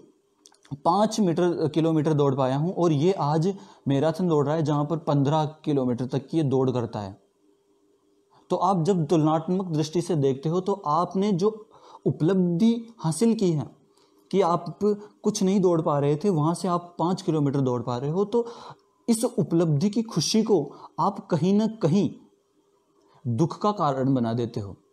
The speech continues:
इस तुलना के माध्यम से। तो जीवन में कभी तुलना नहीं करनी है। हाँ, ये ज़रूर है कि आप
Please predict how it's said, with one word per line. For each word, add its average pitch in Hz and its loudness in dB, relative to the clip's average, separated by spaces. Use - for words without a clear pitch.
इस 220 -2
तुलना 175 4
के 165 2
माध्यम 123 -2
से। 87 -16
तो 202 4
जीवन 185 4
में 226 2
कभी 220 2
तुलना 180 2
नहीं 147 2
करनी 113 -2
है। 120 -6
हाँ, 143 0
ये 202 2
ज़रूर 170 2
है 185 -4
कि 214 0
आप 175 2